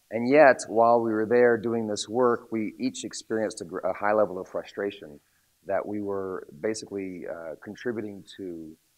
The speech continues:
um, a stereotype of that part of the world. I had lived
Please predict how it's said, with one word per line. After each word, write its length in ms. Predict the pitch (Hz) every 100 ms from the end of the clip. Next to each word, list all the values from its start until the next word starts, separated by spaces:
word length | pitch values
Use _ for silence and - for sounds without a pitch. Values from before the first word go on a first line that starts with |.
| _ _ _ -
um, 340 | 80 82 78 -
a 60 |
stereotype 680 | - - 107 92 71 69 -
of 80 | 71
that 180 | 64 -
part 140 | 67
of 40 |
the 60 | 60
world. 300 | 62 52 50 _ _ _ _ _ _ -
I 100 | 110
had 160 | 110
lived 260 | 107 110